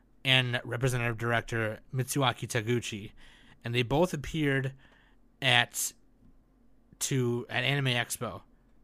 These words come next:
And, oh yeah, Anime Expo twenty eighteen. There we go. Um, they, they,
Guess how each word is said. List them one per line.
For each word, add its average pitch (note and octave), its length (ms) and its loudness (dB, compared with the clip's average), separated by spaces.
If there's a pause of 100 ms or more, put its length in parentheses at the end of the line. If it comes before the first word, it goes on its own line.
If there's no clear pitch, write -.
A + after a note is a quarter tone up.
(100)
And, C3+ 180 -8
oh A#3 140 6
yeah, A3+ 120 6
Anime G#3 220 0
Expo G3 240 -2
twenty F3+ 280 -2
eighteen. C3+ 260 -6
There C3 160 -6
we C3 120 -2
go. G#2+ 200 -6 (640)
Um, A#2+ 440 0
they, C3 320 -2
they, B2+ 420 0